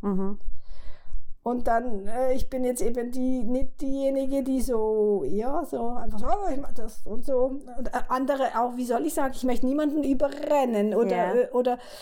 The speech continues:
Speaker 2: das ist wie starr oder, oder
Speaker 1: Mhm.
Speaker 2: irgendwie, ich, das, das liegt mir nicht. Ich bin harmoniebedürftig,
Speaker 1: Okay.
Speaker 2: sag ich mal so.
Speaker 1: <laughs>
Speaker 2: Aber dann hab ich gesagt, wenn ich's nicht mach, dann, oder ich muss jetzt mir treu bleiben
Speaker 1: Ja.
Speaker 2: und ich muss mir,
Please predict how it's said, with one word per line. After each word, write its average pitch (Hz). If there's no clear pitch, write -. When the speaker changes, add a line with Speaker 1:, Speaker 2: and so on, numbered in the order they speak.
Speaker 2:
das 247
ist 247
wie 247
starr 247
oder, 214
oder 202
Speaker 1:
Mhm. -
Speaker 2:
irgendwie, 254
ich, -
das, 233
das 233
liegt 269
mir 302
nicht. 233
Ich 226
bin 254
harmoniebedürftig, 359
Speaker 1:
Okay. 330
Speaker 2:
sag 349
ich -
mal 415
so. 330
Speaker 1:
<laughs> 294
Speaker 2:
Aber 269
dann 269
hab 277
ich 277
gesagt, 254
wenn 247
ich's 254
nicht 311
mach, -
dann, 269
oder 254
ich 240
muss 269
jetzt 285
mir 277
treu 208
bleiben 233
Speaker 1:
Ja. 165
Speaker 2:
und 254
ich 240
muss 247
mir, 240